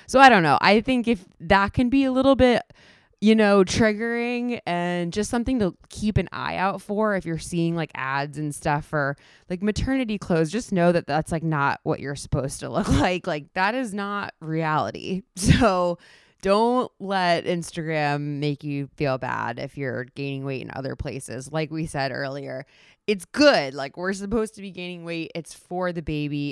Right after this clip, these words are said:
It's nourishing our child in there. And we just kinda gotta roll with the punches and know that, you know, after this whole pregnancy thing, our bodies will change. So, <sighs> speaking of that, um,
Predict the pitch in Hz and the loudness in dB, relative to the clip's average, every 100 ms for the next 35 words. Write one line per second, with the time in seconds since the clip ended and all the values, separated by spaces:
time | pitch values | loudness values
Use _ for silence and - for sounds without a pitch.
0 | - 147 - 156 160 156 160 156 147 147 | -8 -12 -10 -4 -2 -2 -4 -8 -8 -10
1 | 147 _ _ _ - 147 139 147 _ - | -12 _ _ _ -8 -6 -6 -12 _ -8
2 | - 143 143 147 147 139 143 143 139 139 | -4 -2 -2 -4 -8 -10 -8 -8 -6 -6
3 | 135 - 143 139 139 _ _ _ - 175 | -8 -8 -8 -10 -14 _ _ _ -12 -10
4 | 175 - 185 175 170 170 160 180 175 175 | -8 -6 -4 -2 -4 -4 -4 -2 0 0
5 | 175 165 - - 180 170 165 165 160 - | -2 -6 -10 -12 -10 -8 -6 -6 -6 -8
6 | 151 151 151 151 147 147 139 135 131 143 | -8 -4 -4 -4 -4 -6 -6 -6 -6 -8
7 | 139 127 - 135 147 151 139 - 135 135 | -10 -10 -6 -6 -6 -10 -10 -10 -8 -6
8 | 143 131 131 139 135 139 127 - 143 127 | -6 -8 -12 -12 -12 -10 -10 -10 -10 -8
9 | 123 120 120 - 120 127 131 - - - | -10 -8 -12 -12 -10 -10 -10 -14 -14 -14
10 | 71 - _ _ - - _ _ _ _ | -16 -18 _ _ -20 -20 _ _ _ _
11 | _ - - 262 185 131 185 - - - | _ -16 0 4 4 2 0 0 0 0
12 | - - 254 330 320 254 185 156 156 139 | -6 -8 -6 -4 -2 -2 -4 -2 0 2
13 | 135 147 - 165 156 147 147 | 2 0 -4 -4 -2 -4 -6